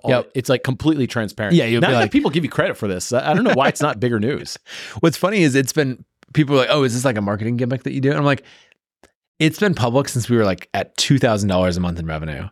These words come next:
Speaker 2: And
Speaker 1: Yeah.
Speaker 2: now we're a little over three million a month in
Speaker 1: But
Speaker 2: revenue.
Speaker 1: most people, once they cross, like, the one million mark, they're like, "Yeah, I'm gonna take these down."
Speaker 2: Yeah.
Speaker 1: But, but you've kept them up,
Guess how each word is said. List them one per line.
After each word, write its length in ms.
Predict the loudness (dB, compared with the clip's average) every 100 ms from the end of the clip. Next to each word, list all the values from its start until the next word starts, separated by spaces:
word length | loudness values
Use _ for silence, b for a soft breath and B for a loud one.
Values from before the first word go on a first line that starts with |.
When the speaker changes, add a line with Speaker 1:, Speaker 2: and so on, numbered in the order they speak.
| _ -4
Speaker 2:
And 100 | 0
Speaker 1:
Yeah. 120 | 0
Speaker 2:
now 200 | 0 0
we're 240 | 0 -2 -6 -6
a 140 | -6 -6 -6
little 260 | 0 2
over 160 | 0 -2
three 220 | -2 0
million 280 | 0 -4 -8
a 60 |
month 200 | -10 -10
in 60 | -2
Speaker 1:
But 80 | 2
Speaker 2:
revenue. 120 | 4
Speaker 1:
most 180 | 2 2
people, 280 | 0 2 2
once 160 | 2 0
they 80 |
cross, 280 | 0 2 2
like, 100 | 0
the 80 | 0
one 220 | 2 2
million 200 | 2 0
mark, 200 | -2 -4
they're 120 | -4
like, 100 | -4
"Yeah, 100 | -2 -2
I'm 60 |
gonna 180 | -4 -12
take 180 | -12 -10
these 160 | -8 -4
down." 340 | -2 -2 -4
Speaker 2:
Yeah. 120 | -2 0
Speaker 1:
But, 240 | 0 0
but 100 | 0
you've 160 | 0 2
kept 180 | -2 0
them 100 | -2
up, 200 | -2